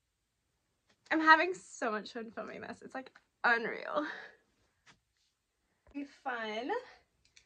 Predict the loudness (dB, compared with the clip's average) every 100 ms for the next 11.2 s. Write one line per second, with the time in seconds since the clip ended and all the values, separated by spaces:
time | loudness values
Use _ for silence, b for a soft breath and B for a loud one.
0 | -20 _ _ _ _ -14 -4 -2 -2 -4
1 | -6 -8 -12 -20 -20 -10 0 0 0 -6
2 | -8 -6 -6 -6 -6 -6 -8 -12 _ _
3 | _ _ _ _ _ _ _ _ _ _
4 | -14 -12 -10 -12 -16 -20 _ _ -4 -2
5 | -2 -4 -14 -10 -10 -8 -10 -4 0 6
6 | 8 6 4 -10 _ _ _ _ -8 -6
7 | -6 -8 -14 -14 -14 -16 -18 _ _ _
8 | _ -20 -8 0 2 2 0 0 2 4
9 | 2 2 2 2 0 -2 -2 -4 -2 -2
10 | -4 -8 -6 -6 -8 -12 -20 -16 -12 -10
11 | -10